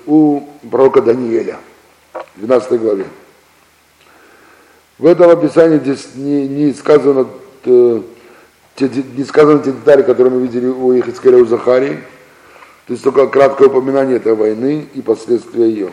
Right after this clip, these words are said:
Посмотрите как. И вот пророку говорится: «И поднимется в то время Михаэль, князь великий, стоящий за основы народа твоего,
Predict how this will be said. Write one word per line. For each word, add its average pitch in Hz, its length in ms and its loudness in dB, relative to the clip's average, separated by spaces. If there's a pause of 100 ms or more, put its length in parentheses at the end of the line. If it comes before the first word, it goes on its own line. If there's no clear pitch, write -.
Посмотрите 127 420 -8
как. - 240 -8 (3250)
И 127 520 -2 (500)
вот 139 240 2
пророку 139 320 4
говорится: 131 580 2 (1040)
«И 135 120 0
поднимется 180 640 4
в 151 80 0
то 170 80 4
время 175 260 6
Михаэль, 156 560 4
князь 139 340 0
великий, 139 560 -4 (1400)
стоящий 156 460 4
за 151 80 4
основы 143 440 2
народа 139 500 4
твоего, 143 540 2